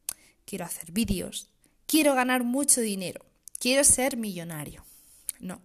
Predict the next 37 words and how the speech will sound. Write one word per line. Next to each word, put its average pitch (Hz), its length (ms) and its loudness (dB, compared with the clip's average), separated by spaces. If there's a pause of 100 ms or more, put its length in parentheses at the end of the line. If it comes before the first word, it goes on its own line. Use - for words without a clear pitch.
esas, 202 520 2
esos 214 300 4
eran 233 260 2
los 196 160 0
sueños, 208 460 0
¿no? 196 140 -8
de 185 80 -12
estos 180 260 -8
niños. 175 320 -12 (720)
Y 240 160 2
ahora, 277 460 4 (320)
em, 180 600 -10 (280)
en 185 140 -10
dos 180 180 -10
mil 202 160 -4
veinte 247 240 0
a 233 40 -10
finales, 233 520 -8 (200)
decían, 185 520 -10 (560)
"Todos 214 400 2
al 208 140 -2
unánime" 214 880 -2 (1120)
a, 170 340 -6
eh, 196 80 -6
no 190 80 -6
me 185 80 -6
salía 190 260 0
la 220 120 2
palabra, 190 520 -2
unánime, 208 560 0
<laughs> - 920 2
em, 185 560 -6 (140)
a 208 80 -2
la 196 100 0
vez, 226 220 2
mejor 202 240 -6
dicho, 196 200 -6